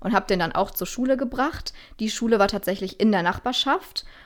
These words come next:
und, ähm, es war anscheinend, äh, normal, dass man den dann auch mit dem Auto dahin bringt. Das habe ich dann aber irgendwann über Bord geworfen, weil ich so dachte, „Brudi, die zehn Minuten, die können wir jetzt auch laufen.“ Und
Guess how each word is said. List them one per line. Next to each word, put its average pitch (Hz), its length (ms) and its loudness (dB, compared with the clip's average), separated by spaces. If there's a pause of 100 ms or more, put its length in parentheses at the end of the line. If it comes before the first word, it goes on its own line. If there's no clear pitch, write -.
(140)
und, 202 500 6
ähm, 190 380 2
es - 140 -4
war 196 80 8
anscheinend, 190 680 2
äh, 170 380 0
normal, 185 760 2 (340)
dass 202 240 2
man 190 340 4
den 190 200 6
dann 170 160 2
auch 185 540 0
mit 202 180 -2
dem 160 200 -4
Auto 196 320 2
dahin 247 420 2
bringt. 262 360 2
Das 226 140 -2
habe 196 80 2
ich 214 80 -4
dann 202 100 0
aber 185 160 0
irgendwann 175 480 0 (540)
über 190 220 6
Bord 220 360 6
geworfen, 175 420 2
weil 196 80 2
ich 196 60 -4
so 202 80 -4
dachte, 208 560 0 (220)
„Brudi, 202 340 0
die 208 160 -4
zehn 220 240 0
Minuten, 190 560 0
die 185 100 -2
können 180 260 -4
wir 160 60 -2
jetzt - 120 -6
auch - 140 -8
laufen.“ 156 520 -4 (260)
Und 190 340 0